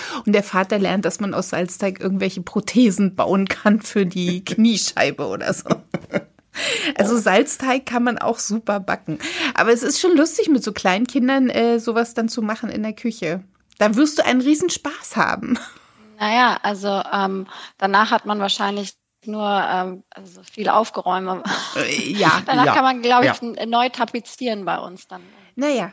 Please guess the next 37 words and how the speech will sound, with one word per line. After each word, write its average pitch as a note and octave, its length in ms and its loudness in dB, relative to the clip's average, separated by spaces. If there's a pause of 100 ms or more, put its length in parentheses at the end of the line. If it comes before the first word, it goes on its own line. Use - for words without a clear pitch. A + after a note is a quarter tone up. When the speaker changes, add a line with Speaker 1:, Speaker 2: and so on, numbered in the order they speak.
Speaker 1:
wir D4+ 200 2
haben D4 120 2
Speaker 2:
Ich D4 140 2
Speaker 1:
zum D4+ 100 2
Speaker 2:
würd's B3+ 100 4
Speaker 1:
Glück D#4 220 0
hochgefliest. C#4 920 0
Es A#3 160 -10
war A#3 200 0
schon C#4+ 220 0
so, C#4 160 -4
es B3+ 100 -2
ist C#4 160 2
eine A#3 220 4
Mietwohnung, C4+ 720 2
da A3+ 80 2
geht A3 220 -2
man G3 120 0
einmal A3 300 2
mit G3 160 -2
dem G#3 160 2
Kercher D4 580 2
durch. B3 800 -2 (1120)
Speaker 2:
Oder E3+ 340 4
einfach, D#3+ 360 2
äh, C#3+ 400 0
bei C#3 180 -2
den D3 140 0
Nachbarn C3+ 420 0
backen - 320 -6 (200)
mit B2 180 -4
den A#2 140 -2
Kindern. - 380 -10 (180)
Speaker 3:
Bei B3 100 4
den, C4 160 2 (140)
genau. F3+ 340 2
Speaker 2:
Ne? G#3+ 160 2